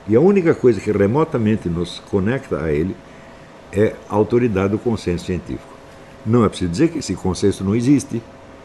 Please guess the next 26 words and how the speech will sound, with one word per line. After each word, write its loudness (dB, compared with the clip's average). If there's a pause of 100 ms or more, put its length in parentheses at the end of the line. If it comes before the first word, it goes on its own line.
(380)
porque 0 (120)
a -2
todo 4
momento -2 (800)
aparecem 2
novas 0
teorias 2
desmentindo -2
outras -2
teorias, 0 (400)
e 0
assim -2
por -4
diante. -2
Praticamente 0
não 0
existe -2
nenhuma 2
teoria 0
científica, -8 (960)
nenhuma 4
que -2
não 2
tenha -2
sido -4 (100)
contestada -2